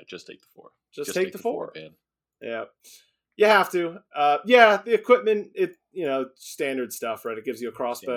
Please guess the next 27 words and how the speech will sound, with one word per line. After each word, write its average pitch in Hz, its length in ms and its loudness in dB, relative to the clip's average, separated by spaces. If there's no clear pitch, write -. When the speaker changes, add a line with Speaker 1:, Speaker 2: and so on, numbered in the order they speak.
Speaker 1:
Standard - 20 -6
Speaker 2:
a 110 40 -8
simple 120 260 -10
Speaker 1:
stuff. 113 180 -8
Speaker 2:
weapon, 113 260 -10
a 110 40 -14
component 117 500 -12
pouch, 110 640 -12
uh, 113 180 -10
a 123 40 -16
dungeoneer's 113 520 -12
or 101 80 -18
explorer's, 107 460 -12
and 98 100 -20
then 104 140 -20
two 110 140 -20
daggers. 98 560 -18
Speaker 1:
You 113 140 -16
could 120 200 -6
throw 110 300 -2
those 107 240 -4
daggers 95 720 -6
and 95 160 -18
crossbow 87 800 -8
on 90 160 -14
the 82 60 -20
ground 90 500 -12